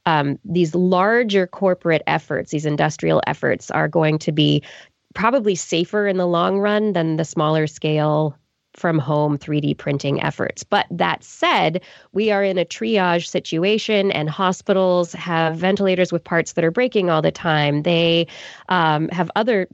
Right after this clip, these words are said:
ver-, a variety of things that are needed. And hospitals themselves are accepting parts from known entities, and there are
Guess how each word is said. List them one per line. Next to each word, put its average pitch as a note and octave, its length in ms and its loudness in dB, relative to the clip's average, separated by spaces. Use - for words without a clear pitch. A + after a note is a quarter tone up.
ver-, A3 340 -2
a F3+ 80 0
variety F#3 480 2
of D3+ 80 -4
things D3 360 -2
that D#3 100 -2
are D3 80 0
needed. D3 420 0
And E3 460 2
hospitals G#3 640 -2
themselves D#3 760 0
are D#3 480 2
accepting D#3+ 640 -2
parts - 500 -2
from D#3 500 0
known D#3 420 2
entities, C#3+ 640 -4
and D3+ 160 0
there D3+ 300 2
are E3+ 400 2